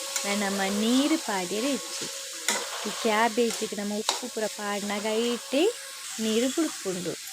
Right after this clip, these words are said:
ತುಲೆ ಇತ್ತೆ ಮಂಜಲ್ದ ಪೊಡಿ, ಕ್ಯಾಬೇಜ್ ಪಾಡಿ ಬೊಕ ಮಂಜಲ್ದ ಪೊಡಿ ಬೊಕ ಒಂಚೂರು ಉಪ್ಪು, ರುಚಿಗೆ ತಕ್ಕ ಉಪ್ಪು ಪಾಡ್ದ್ ಸಾರಿಗೆ ಮಿಕ್ಸ್ ಮನ್ಪುಂಡ ನಮ್ಮ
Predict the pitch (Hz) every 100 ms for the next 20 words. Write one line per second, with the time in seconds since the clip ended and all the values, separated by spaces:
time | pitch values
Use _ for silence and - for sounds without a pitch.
0 | - - 208 208 175 - 233 - - 311
1 | 370 - - - - 214 220 233 196 202
2 | 185 190 262 - 220 180 175 - - -
3 | - - - 208 196 190 208 - 190 175
4 | 180 180 - 233 220 190 190 185 180 185
5 | 190 - 175 - 233 339 - - - -
6 | - 214 - 294 381 - - - - -
7 | - 226 233 247 233 226 359 226 - -
8 | - 160 - 214 - 240 226 - 180 -
9 | - 302 466 302 214 - 240 - 202 185
10 | 180 180 - 302 415 - - - - -
11 | 214 214 240 240 208 202 - - 285 247
12 | 214 196 - 196 190 196 196 190 196 190